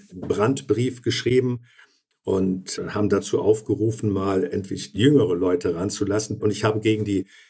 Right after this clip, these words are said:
Multifunktionäre gewettert. Und ich habe dummerweise dieses Pamphlet geschrieben. Ich habe es nach zwanzig Jahren nochmal gefunden beim Aufräumen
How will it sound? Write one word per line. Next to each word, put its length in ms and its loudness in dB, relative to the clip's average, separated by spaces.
Multifunktionäre 1500 2
gewettert. 560 2
Und 160 -6
ich 160 -2
habe 100 -2
dummerweise 540 2
dieses 280 -2
Pamphlet 520 2
geschrieben. 480 0
Ich 120 -6
habe 120 -6
es 100 -10
nach 220 -4
zwanzig 500 -4
Jahren 220 2
nochmal 260 -2
gefunden 460 0
beim 180 -8
Aufräumen 600 0